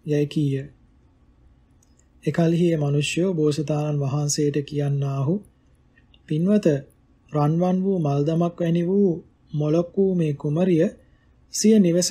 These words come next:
හැර ඔබතුමා පතා පස්සෙන් එන්නීය. මෑට දුක් නොදී නොගෙන යන්නේ කුමක් නිසාදැයි" කීහ. බෝසතාණෝ, "පින්වත්නි, මෝ මාගේ භාර්යාව නොවන්නීය. මෝ යක්ෂණියක.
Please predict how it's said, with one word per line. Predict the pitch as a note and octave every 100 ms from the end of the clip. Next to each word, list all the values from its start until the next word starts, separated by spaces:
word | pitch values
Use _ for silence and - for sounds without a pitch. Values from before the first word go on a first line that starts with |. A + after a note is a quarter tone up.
| F#3+
හැර | D3+ E3 E3+ C#3+ _
ඔබතුමා | D#3 E3 - G#3 A3
පතා | G#3+ D#3+ D3 G#3 G3+ - - _ _
පස්සෙන් | D3+ D3+ - A3+ F#3+
එන්නීය. | D3 C#3 C3+ C3 C3 - _ _ _ _ _ _ _ _ _ -
මෑට | D#3+ G3+ G#3
දුක් | D#3+ D#3+
නොදී | E3+ D#3+ G3 A3 E3 - - _ _ _ _ _
නොගෙන | D#3 D3+ G3
යන්නේ | G#3 G#3 G#3+ A3+
කුමක් | G#3 E3+ G#3+
නිසාදැයි" | G#3+ G3 D#3 C#3 C3+ C#3+
කීහ. | C#3 C#3+ C3+ C3 C#3 - - - - - - - - _ _ _ _ _ -
බෝසතාණෝ, | D3 D3 D3+ C#3 C#3+ C#3 C#3+ G#3 _ _ _ - _ - _ _
"පින්වත්නි, | - D3+ F3 F#3+ - D3+ C#3 - _ _ _ _
මෝ | D3+ E3 G3+ G#3
මාගේ | D#3 D#3 E3+ F3+ D#3
භාර්යාව | C#3+ C#3+ E3+ F#3 F#3+
නොවන්නීය. | F3 D3+ G3 G#3 D#3 C3+ B2+ D3 _ _ _ _ -
මෝ | F3+ F3
යක්ෂණියක. | C#3 C#3 - A3+ F3 C#3